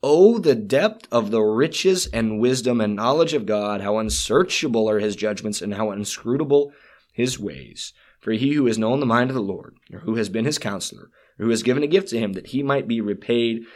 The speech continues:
for from him and through him and to him are all things,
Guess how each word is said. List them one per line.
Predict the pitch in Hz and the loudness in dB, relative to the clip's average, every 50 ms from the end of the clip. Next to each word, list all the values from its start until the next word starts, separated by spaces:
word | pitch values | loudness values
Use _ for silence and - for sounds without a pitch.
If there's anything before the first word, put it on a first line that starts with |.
| - - _ | -20 -20 _
for | - 120 113 | -6 -4 -4
from | 113 113 - 147 165 180 190 175 | -4 0 2 2 2 2 2 -2
him | 165 170 160 165 165 - - | -2 -2 -2 -2 -4 -4 -2
and | 113 110 107 101 | -2 -2 -2 -4
through | - - 151 175 185 180 151 | -6 -2 4 6 6 6 6
him | 135 139 139 135 131 - | 4 2 2 0 0 0
and | 120 117 113 110 110 | 0 0 0 0 -2
to | - - 226 233 220 | -2 -2 0 2 2
him | 156 127 123 117 113 110 113 | 2 2 2 2 0 -2 0
are | 113 120 131 139 151 - | 0 2 2 2 0 -2
all | - 110 117 120 120 120 | -2 0 0 2 2 0
things, | 120 120 - 208 214 165 123 113 110 113 117 120 120 - | -2 4 6 6 6 6 4 0 -2 -2 -4 -4 -6 -8